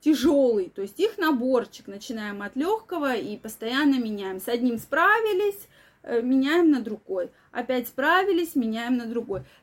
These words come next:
Самое, дорогие мои, важное: до и после применения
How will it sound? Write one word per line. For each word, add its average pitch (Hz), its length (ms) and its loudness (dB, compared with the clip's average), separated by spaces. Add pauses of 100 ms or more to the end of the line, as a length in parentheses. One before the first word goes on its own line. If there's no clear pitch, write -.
(180)
Самое, 349 420 4
дорогие 262 320 -2
мои, 277 160 4
важное: 208 800 -2
до 269 280 4 (120)
и 247 120 4
после 277 840 0
применения 226 840 0